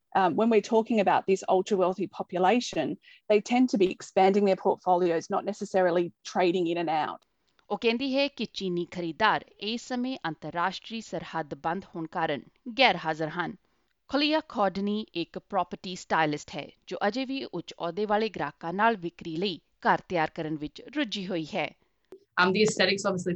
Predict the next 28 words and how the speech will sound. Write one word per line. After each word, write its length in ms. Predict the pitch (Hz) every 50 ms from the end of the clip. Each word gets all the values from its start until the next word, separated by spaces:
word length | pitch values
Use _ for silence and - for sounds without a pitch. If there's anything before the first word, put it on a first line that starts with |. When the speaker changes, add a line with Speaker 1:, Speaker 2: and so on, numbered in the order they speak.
| 175 -
Speaker 3:
play 100 | 165 165 165
a 20 | 165 - - -
part 260 | 170 170 165 165 - 170
in 120 | 165 160 160
that 280 | 151 151 151 151 - - 165
and 160 | 160 160 170
in 80 | 175 175 170
ensuring 440 | 170 - 180 170 170 165 170 165
that 100 | 165 156 160
it 100 | - -
sort 180 | - 180 165 165
of 60 | 165
stands 320 | - - 180 185 185 180 180 175
out 160 | 165 170 170
in 40 | 165
the 80 | 165 165
marketplace 720 | 160 156 156 - - - - _ 165 160 151 - - - - - - _ _ _ _ _ _ _ _ -
to 100 | 214 214 208
those 200 | 180 175 175 165 170
buyers, 400 | 170 165 160 165 165 170 170 - -
to 80 | - 175
those, 240 | 175 175 170 165 - - 202 - -
you 100 | 180 165
know, 80 | 156 160 156 - 175
purchasers, 340 | 165 156 - 165 170 170 175 175
and 180 | 170 175 185
obviously 260 | 190 190 185 - 185 180 175
for 100 | 175